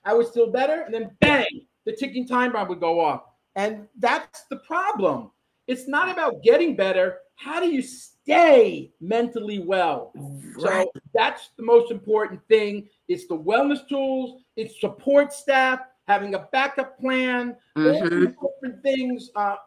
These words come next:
Speaker 1: that I talk about, but you gotta try it. I'm not saying it's gonna work for everybody. But
Speaker 2: Right.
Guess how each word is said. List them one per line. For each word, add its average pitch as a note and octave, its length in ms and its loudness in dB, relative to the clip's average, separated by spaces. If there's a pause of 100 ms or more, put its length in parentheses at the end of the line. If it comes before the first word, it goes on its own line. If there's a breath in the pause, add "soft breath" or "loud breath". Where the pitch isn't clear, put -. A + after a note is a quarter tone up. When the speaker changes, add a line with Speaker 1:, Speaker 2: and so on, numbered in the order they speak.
Speaker 1:
that G#3 200 -4
I G3 100 -2
talk B3+ 340 -6
about, A#3+ 360 -2 (280 loud breath)
but A3+ 200 -2
you G#3+ 80 -10
gotta A3 460 0
try G4+ 400 0
it. C#3 180 -4 (320)
I'm D4+ 100 -4
not F#4+ 140 -6
saying D4+ 160 -2
it's B3 100 -4
gonna A3+ 120 0
work G3 220 -2
for F3+ 80 -8
everybody. G3 600 -4 (260)
But D#3+ 60 -12
Speaker 2:
Right. D#3 240 2